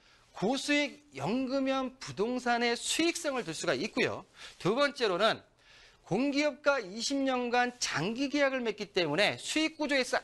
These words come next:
안정성이 있다라고 말씀 좀 드리고요. 마지막을 보시게 되게 되면 향후 소규모 백 킬로와트 미만 태양광 발전소의 희소 가치가 계속 올라가고 있기 때문에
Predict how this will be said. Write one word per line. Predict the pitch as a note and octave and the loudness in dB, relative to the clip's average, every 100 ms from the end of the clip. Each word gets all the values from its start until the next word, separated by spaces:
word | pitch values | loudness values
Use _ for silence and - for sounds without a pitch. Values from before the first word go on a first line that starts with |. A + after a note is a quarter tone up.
| - | -4
안정성이 | - A#3 F#3+ C#4 C#4 C4+ G#3+ | -4 -2 0 -2 -2 -2 -2
있다라고 | - E3+ D3 B2+ B2+ F3+ | 2 2 2 0 -2 0
말씀 | B2+ D#3 | -2 -2
좀 | D3+ D3+ | -6 -2
드리고요. | G#3 E3+ D#3 E3 - - - - - | -2 0 -2 -4 -10 -20 -18 -18 -10
마지막을 | - C#3 C4 D4+ D4+ | 0 2 4 4 2
보시게 | C#4 B3+ B3+ | -2 -4 -2
되게 | G#3+ F#3+ | -2 0
되면 | D#3+ G#3+ C3 - - - - - | 0 0 0 -4 -20 -20 -12 0
향후 | C#4+ D#4 D4+ | 2 4 2
소규모 | - D#4 D#4+ C4 A2+ - - | 0 0 0 0 -4 -10 -2
백 | F#3+ | -2
킬로와트 | - D4 C#4+ C#4+ C#4+ | 2 2 2 0 -4
미만 | G3+ A#3+ C4 C4 C4 - _ - | -2 0 2 2 -2 -14 _ -4
태양광 | - D4+ D4 | 2 2 2
발전소의 | C4+ C4 A#3+ B3 A#3 - | 0 -2 -2 0 0 -6
희소 | - D4 E4+ D#4 | -8 -2 0 2
가치가 | C#4+ - C#4 | 2 0 -4
계속 | G#3+ A#3+ - | -2 -4 -2
올라가고 | E3 C#4+ D4+ C4+ | 2 2 2 0
있기 | A#3 A3 | -4 -2
때문에 | E3 D3+ F3+ | -2 2 0